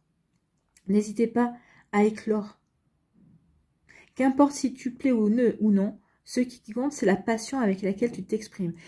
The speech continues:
Et en toute façon, c'est ce que je vous avais dit au début du tirage. À partir du moment où vous allez vous exprimer avec passion, vous allez vibrer la passion, forcément, vous allez... Euh, à, euh, faire adhérer des gens à votre projet, adhérer des gens à votre nouvelle personnalité aussi.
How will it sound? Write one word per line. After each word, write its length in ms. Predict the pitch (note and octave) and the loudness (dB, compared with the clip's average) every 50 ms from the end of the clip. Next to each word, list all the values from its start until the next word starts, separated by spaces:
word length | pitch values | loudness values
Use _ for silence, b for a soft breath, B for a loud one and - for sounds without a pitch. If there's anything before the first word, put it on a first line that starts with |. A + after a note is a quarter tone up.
| B B F#3 - | B B -2 2
Et 80 | F#3+ | 4
en 100 | F#3+ G3 | 4 4
toute 100 | G3+ G3+ | 4 2
façon, 300 | A3 A3 A3+ - D#4 D4 | 0 -2 0 0 -2 -2
c'est 140 | D4 - G#3 | 0 -2 -6
ce 60 | G3+ | -6
que 80 | - G#3+ | -6 -6
je 60 | G3 | -2
vous 40 | G#3+ | 0
avais 160 | G3+ G#3 G#3 | 0 0 0
dit 160 | G#3+ B3 C4 | 0 -2 -2
au 80 | A3+ G3 | -2 0
début 480 | F#3+ G3 F#3 G3 A#3 C4+ B3+ - - _ | -2 -2 -2 -4 -6 -8 -8 -12 -18 _
du 100 | - G#3+ | -12 -12
tirage. 500 | G3+ - G#3+ G3 F#3+ G3 G#3+ B3 A#3+ - B B B B | -8 -4 -4 -2 0 2 0 0 -2 -4 B B B B
À 80 | B G3 | B -4
partir 280 | G3 A#3+ B3 B3 D4+ C#4+ C#4 B3+ A3+ A3 G#3+ G#3 | -2 -2 -2 -2 -2 0 2 4 4 4 2 2
du 180 | G#3+ G#3+ G#3+ A#3+ | -2 -4 -4 -2
moment 180 | B3+ C4+ C4 | -2 -2 0
où 40 | A3+ | 0
vous 80 | G3 G3+ | 0 0
allez 80 | G3+ | 0
vous 140 | G3 G3 G#3+ | 0 0 -2
exprimer 280 | A#3+ A#3 - A#3+ A#3 A3 | -4 -4 -6 -4 -2 -2
avec 220 | G3 G3+ - - | -2 -4 -4 -6
passion, 360 | G#3+ G#3+ G#3 G#3 - G#3+ G#3+ | -6 -4 -4 -4 -4 -4 -2
vous 140 | G3+ F#3+ F#3 | -2 0 0
allez 140 | E3 F3 F3 | 2 2 2
vibrer 420 | E3+ F3 F#3+ G#3 G#3 G3+ G#3 G#3 | 2 0 0 0 0 0 0 0
la 100 | F#3+ F#3+ | -2 -2
passion, 380 | F#3 E3+ F3 E3+ - G3+ A#3 A#3 B B B B B B | -4 -6 -8 -6 -6 -8 -8 -8 B B B B B B
forcément, 560 | - B3+ B3+ B3+ - A#3+ G#3+ G#3+ A3+ A#3 A#3+ B B B B B | -2 -2 -2 -2 -2 -2 0 0 0 -2 -4 B B B B B
vous 160 | - G#3 G3+ | -4 -2 0
allez... 300 | G3+ G3+ A3+ A#3+ A#3 - - | 2 2 2 0 -2 -2 -2
Euh, 140 | E3 E3+ E3 E3 - - _ _ _ _ _ _ _ _ _ _ | 0 0 0 -2 -4 -12 _ _ _ _ _ _ _ _ _ _
à, 340 | G#3 A3+ B3 A#3 G#3+ G#3 G3+ | 0 2 2 4 4 4 2
euh, 60 | G3 | 2
faire 280 | G3 - A#3+ A#3 A#3+ - - | 0 0 -2 -2 -2 -2 -2
adhérer 400 | A#3 A#3+ G#3 A#3+ A#3 A3 B3 A3 | -2 0 0 0 0 0 0 -2
des 140 | G#3 G#3+ | -2 -2
gens 160 | G3+ G#3+ A3+ A3 | -2 -2 -2 -2
à 40 | |
votre 240 | G3+ G3 G3 - - | -2 -2 -4 -6 -12
projet, 440 | - _ - G3 F#3+ F#3+ G#3+ A3+ A3 B B B G3 B | -16 _ -6 -6 -4 -2 -4 -4 -4 B B B -8 B
adhérer 360 | G3+ G3+ G3 A3+ A3 A3+ A#3+ | -2 0 0 0 0 0 0
des 140 | G#3 G#3+ G#3+ | 0 0 0
gens 220 | G3+ G3+ A3 A3+ A3 B B F#3 B _ | 0 0 -4 -4 -6 B B -20 B _
à 60 | - | -4
votre 240 | G3 G#3+ G#3+ G#3+ G#3 | -2 -2 -2 -2 -2
nouvelle 240 | G3 G3 G3+ G#3 G#3 | -2 0 0 -2 -2
personnalité 720 | - G#3+ G3+ - G3 F#3+ F#3+ G3 G3 - G#3+ G3+ G3+ - _ _ | -4 -6 -6 -4 -2 -2 -2 -2 -4 -4 -6 -8 -8 -10 _ _
aussi. 400 | G3+ G#3 G#3 - - - G3 | -6 -6 -6 -8 -12 -16 -18